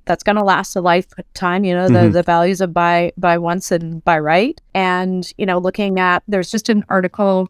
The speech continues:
Speaker 1: and I'd love everybody to check it out, that our chief commercial officer, uh, just responded to some questions from press about Earth Month and everything that M E C is doing, and looking at our supply chain and looking at our product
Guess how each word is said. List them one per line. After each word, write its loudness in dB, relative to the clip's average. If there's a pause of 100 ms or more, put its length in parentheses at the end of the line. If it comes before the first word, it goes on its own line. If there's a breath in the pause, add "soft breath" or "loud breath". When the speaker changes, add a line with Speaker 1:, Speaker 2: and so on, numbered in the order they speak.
(180)
Speaker 1:
and 0
I'd 0
love 0
everybody -2
to -12
check -4
it -2
out, 0
that 0
our -6 (140)
chief -4
commercial -4
officer, -2 (600)
uh, -2
just -4
responded -2
to -2
some -8
questions -6
from -6
press -6
about 0
Earth 0
Month 2
and 0
everything -2
that -4
M -2
E -2
C -6
is -6
doing, 0 (140)
and 0 (100)
looking 0
at 0
our 2
supply 0
chain -4
and -4
looking 0
at 2
our 2
product 2